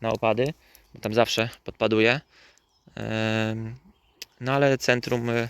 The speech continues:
centrum jest już sucho. E, dobra, kończę jutro. Trzeba będzie zrobić w niektórych rodzinkach przeglądy, te, które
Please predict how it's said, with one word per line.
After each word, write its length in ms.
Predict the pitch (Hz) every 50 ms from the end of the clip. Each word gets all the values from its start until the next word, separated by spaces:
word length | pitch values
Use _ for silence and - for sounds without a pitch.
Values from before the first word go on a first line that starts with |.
| - -
centrum 400 | - - 113 117 117 123 120 113
jest 140 | 110 107 -
już 120 | 120 107 -
sucho. 320 | - 139 135 151 135 139 - _ _ _ - - - - - _ _ _ _ _ _ _ _ _ _ _ _ -
E, 400 | 113 113 117 117 120 120 123 127 - _ _ -
dobra, 300 | 160 156 156 - 110 101 - - _
kończę 320 | - 139 139 135 - 147 131
jutro. 300 | 135 - 127 127 120 120 - _ _ _
Trzeba 180 | - - 113 117
będzie 160 | 117 113 110
zrobić 300 | 120 123 113 117 110 147
w 60 | 131
niektórych 300 | 117 - - 117 123 -
rodzinkach 380 | - 113 117 120 117 - 110 -
przeglądy, 460 | - - 117 135 147 147 139 139 131
te, 120 | - 120
które 280 | - - 120 117 113